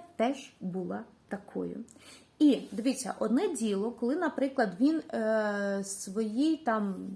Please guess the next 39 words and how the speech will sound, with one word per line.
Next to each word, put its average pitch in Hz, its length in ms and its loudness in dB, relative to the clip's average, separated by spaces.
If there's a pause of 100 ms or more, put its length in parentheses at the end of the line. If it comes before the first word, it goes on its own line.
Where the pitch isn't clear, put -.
(160)
дівчині, 277 440 2
дружині 214 460 2
пропонує, 214 560 -2
яка 180 160 -6
скаже: 190 340 -8 (400)
«Щось, 254 260 2
е, 220 420 0
хочеш, 466 260 2
я 277 60 2
тобі 220 220 -4
там 196 280 0 (160)
курс 302 400 0
англійської 226 960 0
оплачу, 208 680 -6
а 202 100 -2
давай 240 440 0
там 233 180 4
десь, 254 360 2
е, 220 100 0
там, 208 300 -2 (340)
е, 208 160 2
я 208 140 2
не 233 120 4
знаю, 196 300 -2
в - 40 -8
спортзальчик 220 1000 2
походимо, 220 840 -2
да, 214 420 6
поїхали 269 360 -2
тобі 226 180 2
одягу 208 600 0
нового 202 360 -4
купимо, 190 580 -4
ось 240 120 -6
тобі 254 240 0
грошики 269 480 2
на 254 140 4
косметолога», 240 1040 -2
да? 254 160 2